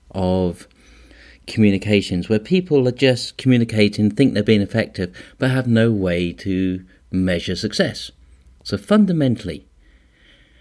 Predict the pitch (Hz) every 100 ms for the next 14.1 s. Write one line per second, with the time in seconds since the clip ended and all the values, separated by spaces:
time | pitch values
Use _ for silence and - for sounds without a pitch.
0 | _ - 139 135 - _ - 175 185 185
1 | 170 139 135 - 113 90 - - 135 151
2 | 156 156 151 156 151 147 143 - - 113
3 | 104 - 92 123 131 135 127 127 117 107
4 | 104 110 101 - 82 90 _ _ _ _
5 | _ _ _ _ _ _ _ _ _ _
6 | - 110 110 107 98 107 104 101 95 104
7 | 98 98 110 - 90 82 - 87 90 92
8 | _ _ _ 151 196 156 95 90 90 78
9 | 85 85 98 - 147 - - - _ _
10 | - 247 185 196 165 151 127 104 98 -
11 | 104 82 - - - - - - - -
12 | - - _ _ _ - 180 180 208 220
13 | 202 156 139 135 135 107 113 120 123 -
14 | -